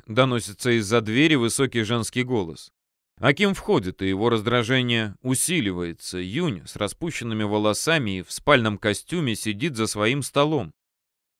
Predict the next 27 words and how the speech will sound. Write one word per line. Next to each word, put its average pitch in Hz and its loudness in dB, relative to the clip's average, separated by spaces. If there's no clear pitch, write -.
Костюмчик-то 214 2
из 180 0
тоненькой 202 2
материи, 156 2
очень 135 -4
лёгкий. 123 2
Он 110 -2
закрывает 107 2
дверь. 110 0
"Здравствуй, 117 0
мой 131 0
прапорщик". 107 -2
Она 120 4
встаёт 110 4
и 98 0
идёт 101 -2
к - -14
нему, 98 -4
улыбается 98 2
и 92 -2
протягивает 101 -2
руки. 113 -4
У - -8
неё 107 2
хорошее 117 2
настроение. 107 2
"Этот", 107 -2